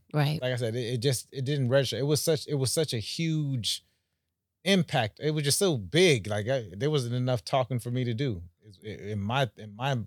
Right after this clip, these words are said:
Speaker 2: thought process at the time.
Speaker 1: Yeah. 'Cause it's like, how do you talk through th-, through that? Like, what, what do you say?
Speaker 2: Yeah, death is a, you know, death is a tough situation, you know?
Speaker 1: Right.
Speaker 2: It's, um,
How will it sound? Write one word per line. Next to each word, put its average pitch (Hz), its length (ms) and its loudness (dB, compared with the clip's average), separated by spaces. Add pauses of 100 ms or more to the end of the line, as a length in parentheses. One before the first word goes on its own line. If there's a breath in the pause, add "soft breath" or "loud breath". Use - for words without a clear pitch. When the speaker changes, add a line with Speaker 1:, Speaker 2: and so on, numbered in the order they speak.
(760)
Speaker 2:
thought 117 260 -2
process 101 420 -4
at 90 140 -6
the 92 80 -14
time. 90 320 -10
Speaker 1:
Yeah. 135 380 0 (800 soft breath)
'Cause 214 200 8
it's 233 160 10
like, 214 180 12
how 208 220 10
do 208 100 6
you 220 240 6
talk 135 320 4
through 135 160 2
th-, 147 160 -6 (160)
through 127 200 4
that? 127 340 0
Like, 131 260 2
what, 165 240 4 (160)
what 151 240 2 (100)
do 151 100 4
you 165 280 4
say? 123 460 2
Speaker 2:
Yeah, - 60 -16 (200)
death - 160 -10
is 107 140 -6
a, 98 160 -6 (260)
you 113 120 -20
know, 87 180 -20 (160)
death - 180 -10
is 107 160 -6
a 85 80 -6
tough 110 340 -2
situation, 104 640 -6 (100)
you - 100 -20
know? 165 60 -2
Speaker 1:
Right. 147 360 4 (100)
Speaker 2:
It's, - 140 -20
um, 92 460 -6